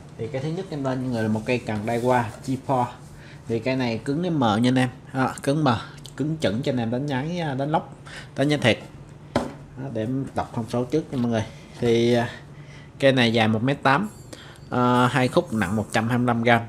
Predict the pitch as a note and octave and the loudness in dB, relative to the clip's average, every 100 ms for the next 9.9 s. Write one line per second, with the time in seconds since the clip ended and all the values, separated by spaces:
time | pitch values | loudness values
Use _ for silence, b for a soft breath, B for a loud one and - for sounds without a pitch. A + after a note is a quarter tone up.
0 | G#2 G2 - G#2 G2 A2+ A#2 A#2 A#2 A2 | -4 -2 -2 -2 -2 -2 0 0 -2 -4
1 | B B B B G#2 - - - B B | B B B B -4 -4 -8 -18 B B
2 | B - G#2 G#2 G#2+ F#2+ A2+ F#2+ D2+ D#3+ | B -2 0 2 0 0 0 0 -2 -2
3 | C#3+ B2+ G#2 - - A#2 A2+ A#2 B2+ G#2+ | 0 0 0 -4 -6 -6 -2 0 2 2
4 | A2 F2+ G2 D#3 C3+ A#2 A#2 C#3 C3+ G#2+ | 0 -2 0 0 0 0 0 2 4 4
5 | - G#2+ A2+ A2+ G2+ - A#2 D3 C#3 C#3 | 0 -2 0 -2 -2 -2 -4 -4 -2 0
6 | G#2+ G2 - - - - D3+ A2+ B2 A2+ | 0 -2 -10 -8 -4 -2 2 4 6 4
7 | - B B B B B - A#2 C#3 D3 | 0 B B B B B 2 4 4 4
8 | B2 B2+ C3 F#3 - C#3+ D3+ C3 B2 - | 2 0 -2 -2 0 4 6 6 4 -4
9 | - C3 G#2+ A2+ G#2+ A#2 A#2+ C3 - | -4 -4 -4 -4 0 0 4 4 2